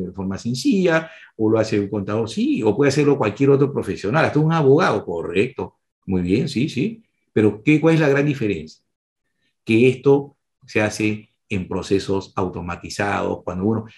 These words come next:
fíjense ustedes, con esto termino, les doy un ejemplo, para que ustedes vean la importancia del ingeniero industrial.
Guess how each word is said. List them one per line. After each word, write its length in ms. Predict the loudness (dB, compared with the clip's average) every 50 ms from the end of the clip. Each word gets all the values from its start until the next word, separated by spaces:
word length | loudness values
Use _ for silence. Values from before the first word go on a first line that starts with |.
| -18 _
fíjense 300 | 0 2 2 2 2 0
ustedes, 460 | 2 4 2 2 2 -2 -10 _ _ _ _ _ _ _ _ _ _ _ _ _ _ _ _ _ _ _ _ _ _
con 120 | 2 2 4
esto 160 | 4 2 2
termino, 440 | 2 2 2 2 2 2 2 2 2
les 100 | 0 2
doy 160 | 0 0 0
un 100 | -2 -4
ejemplo, 280 | -8 -10 -18 -20 _ _ _ _ _ _ _ _ _ _ _ _ _ _ _
para 140 | -4 -2 -2
que 40 | -2
ustedes 220 | 2 4 4 4
vean 180 | 6 4 4 2
la 60 | 0
importancia 460 | -2 -2 -4 -4 -4 -4 -2 0 0
del 100 | -2 -2
ingeniero 320 | -2 -4 -6 -6 -4 -6
industrial. 400 | -6 -8 -10 -12 -14 -16 -16 -16